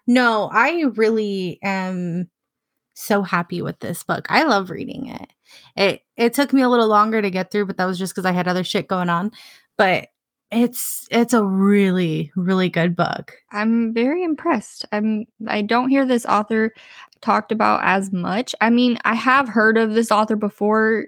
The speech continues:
Speaker 2: It would be false for me to say that, but it's not like this is an author that you see hyped up so hard, like the Tal Bowers and, you know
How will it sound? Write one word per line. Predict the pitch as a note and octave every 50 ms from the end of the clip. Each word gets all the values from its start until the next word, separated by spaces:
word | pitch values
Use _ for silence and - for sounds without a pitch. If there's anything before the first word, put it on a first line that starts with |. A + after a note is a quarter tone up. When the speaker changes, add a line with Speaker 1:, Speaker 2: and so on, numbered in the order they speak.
| -
Speaker 2:
It | - F#3+
would | F#3 F#3+ F#3 F#3
be | G3 F#3+
false | - - F3+ F3+ F#3 F#3+ -
for | - G3+ G3 G3
me | G3 F#3+ F3+
to | F3+
say | - - F#3 F#3+ F#3+
that, | G3 G3 G3 - - - - - - _ -
but | G#3 F#3+ - -
it's | - G#3 G#3 G#3 - -
not | A3+ G#3+ G#3+ G#3+ A3 A#3+ B3 A#3+ - - -
like | G3+ G3 F#3+ F#3+ F#3 - _ _ - - _ _ _
this | - G3 G3 G3+ G3+ G3+
is | G3 F#3+
an | G3 F#3 F3+
author | - F#3 F#3+ F#3+ G3 F#3+
that | F#3 F#3+ F3+ G3
you | F#3+ F#3 F#3+
see | - - - - G3 F#3+ F#3+ F#3+ F#3+ F#3+ - - _ _ _ _ _ _ _ _ _ -
hyped | G#3+ G3 - A3 G#3 G3+ G3+ - -
up | G#3 G3 F#3+ -
so | - - - G#3+ G3+ G3
hard, | G3 G3+ G3 F#3+ F#3+ F#3 F#3 F#3 F#3 G3
like | F#3 F3 F#3+ - - - _ _ _ _ _ _ _ _
the | - G#3
Tal | G3+ - G#3+ F#3 F#3 F#3
Bowers | F3+ F#3 F3 E3+ E3+ - F3 E3+ F3+ F3 F3 -
and, | - F#3 F#3 F3+ E3+ F3 F3 F3 G#3+ A#3 - _ _ _
you | G#3+ G#3+ G3+
know | F#3+ F3 E3+ E3+ E3+